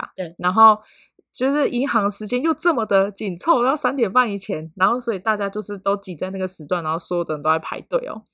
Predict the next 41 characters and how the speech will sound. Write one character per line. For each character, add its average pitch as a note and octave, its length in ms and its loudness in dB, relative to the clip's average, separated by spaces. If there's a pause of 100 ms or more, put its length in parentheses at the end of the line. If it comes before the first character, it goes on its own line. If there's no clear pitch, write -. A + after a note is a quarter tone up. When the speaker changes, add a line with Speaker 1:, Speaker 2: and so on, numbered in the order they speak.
(120)
Speaker 1:
嗯。 F3 300 -6
Speaker 2:
我 F3+ 80 -2
就 G#3 80 4
会 A3+ 80 2
看 A3 180 2
到 A3 140 4
里 F3 120 -4
面 F3+ 160 -6
有 D#3+ 120 -6
一 D#3+ 80 -8
个 D#3 580 -4 (100)
就 F#3+ 120 -6
是 D#3+ 440 -6
穿 F3+ 260 -2
着 E3 180 -2
制 F3+ 200 -4
服 - 220 -16
的 - 80 -6
小 C#3+ 240 -8
姐 - 180 -8
在 E3+ 120 -6
那 E3+ 160 -6
里 D#3+ 40 -8
走 E3 140 -8
来 - 80 -6
走 - 140 -18
去， - 320 -14 (460)
然 F3 120 6
后 G3 60 10
她 G#3+ 100 6
就 A3+ 100 4
一 F#3+ 80 -2
下 G3 200 2
问 F#3+ 400 -2
左 F3 160 0
边 F3+ 180 -2
那 F#3+ 100 0
个， F3+ 300 -6
<laughs> - 180 -20
就 A#3 120 2
是 A3+ 60 4